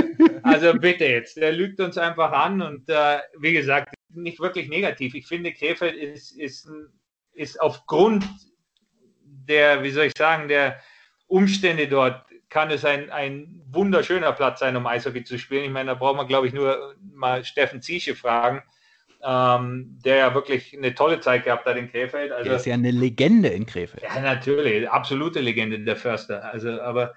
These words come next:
Speaker 1: äh, wie gesagt, ja, da, da, es ist, äh, es ist halt, wie gesagt, es ist eigen und, äh, äh, wenn's gut läuft, äh, dann bist du in Krefeld als Eishockeyspieler auch ganz schnell der Held, äh, aber genauso geht's in die andere Richtung.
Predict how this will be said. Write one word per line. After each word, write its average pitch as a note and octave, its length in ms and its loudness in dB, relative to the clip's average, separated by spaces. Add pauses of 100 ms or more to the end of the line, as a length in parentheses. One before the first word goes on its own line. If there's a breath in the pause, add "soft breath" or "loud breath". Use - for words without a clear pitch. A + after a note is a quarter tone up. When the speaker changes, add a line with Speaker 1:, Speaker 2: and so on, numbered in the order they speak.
(160)
Speaker 1:
äh, C#3+ 560 -4
wie D3 120 4
gesagt, C3 440 0
ja, B2 340 0
da, C#3 120 2
da, C3+ 220 -4
es D#3 460 0
ist, G3+ 300 0
äh, F3+ 300 8 (180)
es E3 160 -8
ist G#3+ 160 -4
halt, G#3+ 160 2
wie G3+ 80 2
gesagt, F#3 260 0
es D3+ 100 -8
ist - 260 -6
eigen B2+ 500 -4
und, A#2 400 -14
äh, B2+ 60 -6
äh, A#2 260 -6 (1200)
wenn's C3 260 -6
gut D#3+ 220 -8
läuft, C#3 460 4
äh, C#3+ 320 4 (480 soft breath)
dann C3 160 -6
bist D3 180 -6
du D#3+ 80 -6
in D3 120 -6
Krefeld D3 460 -2
als C3+ 200 -4
Eishockeyspieler C#3+ 720 -4
auch C3+ 160 -2
ganz C3+ 200 -4
schnell C3+ 480 -2 (480)
der C3 120 2
Held, C3 460 0
äh, A2 40 0
aber A2+ 480 -2
genauso B2 400 0
geht's B2+ 220 -2
in B2+ 100 -6
die A#2+ 120 0
andere A2 300 -2
Richtung. - 280 -16